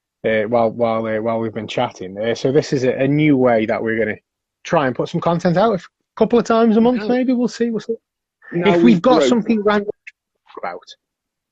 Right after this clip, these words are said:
Speaker 1: yeah, if we've, if we've got random, something randomly to talk about, then, uh, we'll just jump on Instagram Live and do it. Um, but hopefully,
Speaker 2: Now we,
Speaker 1: if all goes
Speaker 2: now we've done it,
Speaker 1: according,
Speaker 2: we'll do it again.
Speaker 1: now we've done it again.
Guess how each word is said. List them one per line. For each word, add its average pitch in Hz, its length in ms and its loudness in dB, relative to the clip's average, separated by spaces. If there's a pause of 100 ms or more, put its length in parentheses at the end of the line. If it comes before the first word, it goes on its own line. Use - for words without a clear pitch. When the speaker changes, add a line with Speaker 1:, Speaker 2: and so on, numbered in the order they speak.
(220)
Speaker 1:
yeah, 190 220 -2 (100)
if 156 160 -6
we've, 175 180 -2
if 175 120 -4
we've 185 120 -4
got 190 180 -2
random, 180 400 -2
something 175 320 -6
randomly 156 360 -2
to - 120 -20
talk 151 280 -2
about, 92 240 -8
then, 107 220 -8
uh, 107 200 -6
we'll 120 140 -6
just 120 160 -8
jump 120 200 -8
on 113 60 -12
Instagram 104 360 -14
Live 117 220 -14
and 98 100 -18
do 123 100 -14
it. - 80 -18 (460)
Um, 101 480 -4 (120)
but 139 160 2
hopefully, 151 640 -2
Speaker 2:
Now 143 180 -4
we, 147 180 0
Speaker 1:
if 131 80 -4
all 196 300 6
goes 180 240 2
Speaker 2:
now 175 140 0
we've 190 220 -2
done 165 220 0
it, 143 160 -2
Speaker 1:
according, 175 300 0 (180)
Speaker 2:
we'll 131 140 -8
do 120 200 -6
it 107 140 -8
again. 135 320 -8
Speaker 1:
now 147 120 -2
we've 147 120 -4
done 135 180 -6
it - 680 -20 (140)
again. 143 160 -2